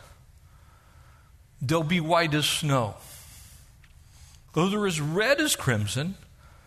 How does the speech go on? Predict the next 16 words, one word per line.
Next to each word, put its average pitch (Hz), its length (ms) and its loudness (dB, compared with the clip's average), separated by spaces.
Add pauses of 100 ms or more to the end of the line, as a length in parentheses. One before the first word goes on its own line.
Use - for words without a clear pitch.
(1160)
they 151 100 -2
may 175 160 2
be 208 160 0
as 202 140 -2
white 190 320 2
as 220 180 -2
wool." 226 500 -2 (1600)
He 139 100 -4
says, 156 240 -2
"Let's 165 140 -2
think 151 160 0
about 95 260 -2
that 90 200 -4
for - 100 -8
a 78 60 -6
second. - 340 -10